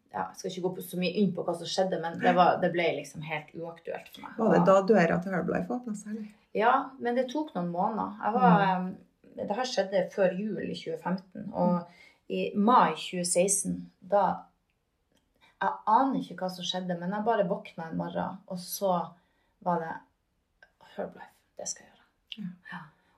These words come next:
Speaker 1: Og jeg var egentlig både forbannet, irritert, og, og på å si, det som sikkert gjorde at jeg fikk meg i gang, var mer det her,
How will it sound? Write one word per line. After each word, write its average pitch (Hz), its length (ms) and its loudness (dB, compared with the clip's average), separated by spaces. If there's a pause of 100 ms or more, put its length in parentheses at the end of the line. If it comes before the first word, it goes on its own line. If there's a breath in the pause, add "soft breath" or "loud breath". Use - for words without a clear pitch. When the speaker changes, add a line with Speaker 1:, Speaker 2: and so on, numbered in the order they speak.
(140 loud breath)
Speaker 1:
Og 190 220 0
jeg 202 240 2
var 233 240 6
egentlig 190 380 -6
både 185 360 -4
forbannet, 226 840 -6 (1120)
irritert, 196 1040 -4
og, 170 380 -4 (640)
og 180 100 -12
på 180 60 -14
å 175 40 -14
si, 180 140 -8 (300)
det 196 140 2
som 170 220 -6 (440)
sikkert 175 420 -8
gjorde 175 360 -4
at 143 80 -8
jeg 165 120 -12
fikk 180 160 -12
meg 165 140 -12
i - 40 -18
gang, 185 340 -2
var 180 100 2
mer 180 280 4
det 151 100 -4
her, 160 160 -8